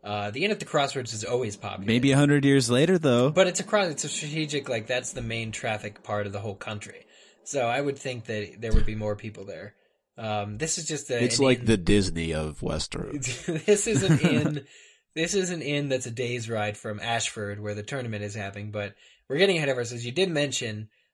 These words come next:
Speaker 1: uh, the death, and that is the death of Sir Arlen, uh, Sir Arlen of Pennytree,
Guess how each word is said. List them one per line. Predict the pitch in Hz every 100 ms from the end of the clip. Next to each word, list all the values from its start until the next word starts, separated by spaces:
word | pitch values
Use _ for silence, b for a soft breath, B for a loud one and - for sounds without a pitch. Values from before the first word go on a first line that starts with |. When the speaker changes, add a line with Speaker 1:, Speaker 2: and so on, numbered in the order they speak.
| -
Speaker 1:
uh, | 113 110 104 107 - 107
the | 120
death, | 110 117 98 - - 117
and | 113
that | 120 120
is | 113
the | 107
death | 113 110 -
of | 104
Sir | - - 131 127 120 120 117 113
Arlen, | 117 117 117 107 98 95 - _ _ _
uh, | 110 101 95
Sir | - 98
Arlen | 113 113 113
of | 104
Pennytree, | 120 131 123 117 98 95